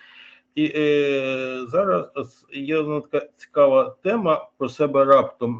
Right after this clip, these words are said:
нагадав уже, е, багатьма забутий,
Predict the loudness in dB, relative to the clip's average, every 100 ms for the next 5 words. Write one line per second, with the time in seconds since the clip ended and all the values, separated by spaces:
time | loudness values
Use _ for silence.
0 | -4 -2 -2 2 4 4 0 -8 -20 _
1 | -8 0 4 4 0 -8 -8 -2 -2 -2
2 | -2 -2 -2 -6 -6 -4 -2 -4 -6 -6
3 | -8